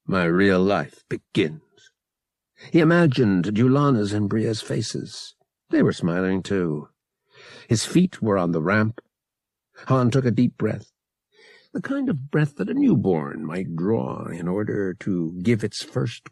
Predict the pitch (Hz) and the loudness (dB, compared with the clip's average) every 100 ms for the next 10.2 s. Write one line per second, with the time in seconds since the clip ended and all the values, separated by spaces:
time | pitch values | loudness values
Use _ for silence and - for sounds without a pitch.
0 | _ - 160 143 - 90 85 - 156 147 | _ 0 0 0 -4 -8 -8 -2 0 0
1 | - - - - - - - 147 147 135 | 0 -14 -20 -20 -14 -6 0 2 4 2
2 | 107 87 - - - _ _ - 226 220 | 0 -4 -14 -20 -20 _ _ -2 4 6
3 | 269 254 208 170 120 156 180 185 196 233 | 8 6 6 4 0 -2 0 4 6 8
4 | 220 185 165 202 240 254 262 226 202 175 | 8 6 6 6 8 8 6 6 6 4
5 | 156 143 - _ _ _ _ _ _ _ | 2 -2 -14 _ _ _ _ _ _ _
6 | _ _ _ _ - 107 95 90 - 110 | _ _ _ _ -4 -2 0 -2 0 0
7 | 104 107 110 - - 135 80 _ _ _ | 2 -2 -4 -12 -2 0 0 _ _ _
8 | - _ _ - 98 110 104 - - - | -20 _ _ -2 2 4 2 -2 -10 -20
9 | - - 156 135 170 214 208 180 135 135 | -20 -6 2 4 6 6 6 4 2 2
10 | - | -6